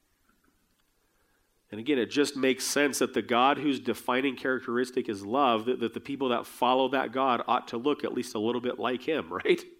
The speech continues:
That we love because he loves. Matthew twenty-two, thirty-seven to forty, "You shall love the Lord your God with all of your heart,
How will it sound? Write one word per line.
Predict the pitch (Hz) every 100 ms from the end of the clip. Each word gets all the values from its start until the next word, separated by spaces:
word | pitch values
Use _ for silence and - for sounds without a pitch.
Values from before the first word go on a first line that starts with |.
| _ _ _ _ _ _ _ _ _ _ _ _ _ _
That | -
we | 113 135
love | 131 139 135 120
because | 123 120 117 117 117 - _ _
he | - -
loves. | 156 90 80 - - - _ _ _ _ _ _ _ _ _ _ _ _ _ _ _ _ _ _ _ _ _ _ _ _ _ _ _ _ _ _ _ _ _
Matthew | 113 110 123
twenty-two, | - 127 123 127
thirty-seven | 110 120 117 - 113 110 110 -
to | -
forty, | - 113 104 92 95 _ _ _ _ _ _
"You | 117
shall | - 120
love | 123 120
the |
Lord | 117 117 123
your | 127
God | 120 117 113
with | 104
all | 107 117 143
of | 147
your | 147
heart, | 143 127 147 -